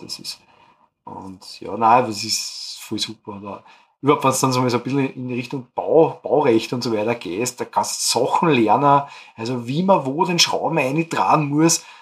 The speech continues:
was ein Mangel ist und was nur ein optischer Eindruck ist, das ist super, ja.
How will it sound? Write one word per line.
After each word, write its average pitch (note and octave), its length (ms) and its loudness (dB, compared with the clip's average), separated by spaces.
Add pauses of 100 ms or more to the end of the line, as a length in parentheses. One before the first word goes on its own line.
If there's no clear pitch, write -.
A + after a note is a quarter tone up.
(100)
was C3+ 220 4
ein D3+ 100 4
Mangel E3 600 4
ist E3 120 4
und D3 120 0
was C#3+ 200 4
nur D#3 160 6
ein - 60 -4
optischer - 540 -4
Eindruck C#3 400 -4
ist, A#2+ 160 -6
das - 160 -10
ist - 260 -4
super, G#2 480 -10
ja. A2 220 -12